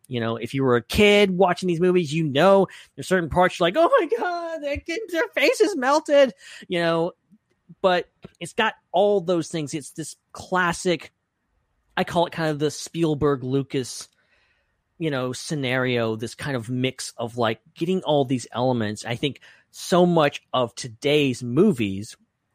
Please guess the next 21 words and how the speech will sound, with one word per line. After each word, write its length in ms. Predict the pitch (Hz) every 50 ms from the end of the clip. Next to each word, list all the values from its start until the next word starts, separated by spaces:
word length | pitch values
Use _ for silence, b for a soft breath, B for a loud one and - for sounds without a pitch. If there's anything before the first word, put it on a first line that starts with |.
| _ _ -
are 100 | 135 139
really 380 | 117 110 104 104 185 196 175 156
trying 580 | - - - - - 131 135 143 156 147 147
to 140 | 143 - 135
be 320 | 117 147 143 143 139 - _
Indiana 460 | 135 131 127 127 120 117 120 117 117
Jones. 560 | 110 - 147 143 123 104 - - - - - _ _ _ _ _ _ _ _ 156
They 240 | - 147 139 139 135
are, 180 | 135 135 131 -
I 80 | - 147
think, 200 | 139 - 151 - _ _ _ _
a 80 | - 139
lot 240 | 139 139 147 165 180
of 60 | 180
the 60 | 180
Marvel 280 | 170 175 180 180 180 170
Cinematic 440 | - 185 175 175 180 180 180 165
Universe, 500 | 170 185 190 190 170 139 117 95 - - b b b b b b b _
it's 160 | _ 151 - -
very 300 | 131 120 160 160 175 165
much 340 | 160 151 156 - - -